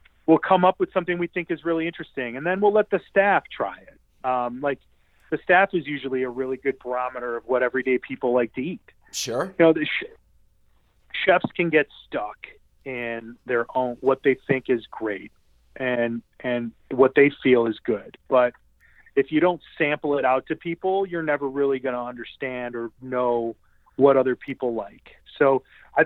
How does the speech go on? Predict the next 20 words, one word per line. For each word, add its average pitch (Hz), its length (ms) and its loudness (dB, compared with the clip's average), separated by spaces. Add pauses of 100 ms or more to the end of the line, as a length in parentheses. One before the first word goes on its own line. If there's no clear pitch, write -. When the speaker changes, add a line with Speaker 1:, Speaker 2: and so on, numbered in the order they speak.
(100)
Speaker 1:
we 156 180 8
like 160 300 4
to, 170 100 2 (160)
to 143 80 -8
poll 151 420 4
our 127 180 -2
own 127 260 -10
staff 113 320 -12
as 107 160 -20
well. 104 420 -12
And 117 340 -14
if - 140 -8
they 143 100 2
like 127 320 2
something, 208 480 0 (180)
we'll 175 140 -2
run 247 220 4
with 123 140 -4
it. 104 120 -8 (120)
Speaker 2:
Sure. 101 300 -12